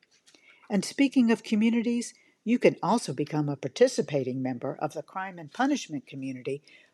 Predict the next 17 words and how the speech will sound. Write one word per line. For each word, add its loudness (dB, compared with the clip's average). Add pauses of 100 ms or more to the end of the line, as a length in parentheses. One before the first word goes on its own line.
by -2
signing -2
up -4
right 0
now -2
for -2
a -8
free -4
or -4
paid -4
subscription. -6 (580)
Thanks -2
in 0
advance -2
for -6
your -2
support. -6